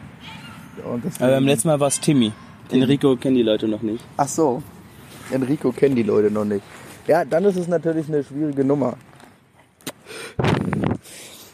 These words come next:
Speaker 1: Das Schöne am Rauchen ist auch, es beruhigt, es beruhigt ungemein. Es hat mir jetzt über Todesfälle in der Familie sehr, sehr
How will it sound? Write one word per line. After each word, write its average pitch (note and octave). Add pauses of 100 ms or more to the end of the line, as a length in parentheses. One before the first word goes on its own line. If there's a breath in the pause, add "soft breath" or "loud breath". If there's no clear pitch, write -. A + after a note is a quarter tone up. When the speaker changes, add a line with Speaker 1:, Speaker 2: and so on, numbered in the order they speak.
Speaker 1:
Das C#3+
Schöne G3
am C#3+
Rauchen C3+
ist G3+
auch, A3 (120)
es -
beruhigt, E3
es C3+
beruhigt D3+
ungemein. A#2 (120)
Es -
hat D#3
mir C#3
jetzt C#3
über B2+ (640)
Todesfälle D3+
in B2+
der B2
Familie A#2+
sehr, B2 (480 loud breath)
sehr A#2+